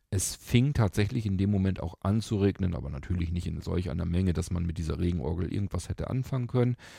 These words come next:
Dann hat er mir noch erklärt, dass im Sommer auch irgendwann so ein Festival damit veranstaltet wird, wo man von oben einfach, ähm,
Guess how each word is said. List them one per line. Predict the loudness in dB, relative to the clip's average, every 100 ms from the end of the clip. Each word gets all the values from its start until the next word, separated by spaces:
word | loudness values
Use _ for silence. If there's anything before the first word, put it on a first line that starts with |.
| -20 -8
Dann | 0
hat | 2
er |
mir | 4
noch | 4 2
erklärt, | 0 2 2
dass | 0
im | -2 0
Sommer | 4 4
auch | 4 2
irgendwann | -2 0 0 0
so | -2
ein | -4 -4 -8 -10 -14 _ _ _ -20 -20 -20 _ _ -20
Festival | -4 4 6 6 4 6 8
damit | 8 6 6
veranstaltet | 2 0 0 2 4 4 2 4
wird, | 4 4 -2
wo | 0
man | 2 2
von | 0 0
oben | 2 0
einfach, | 0 0 -2 -2 -6 -8
ähm, | -4 -2 0 -2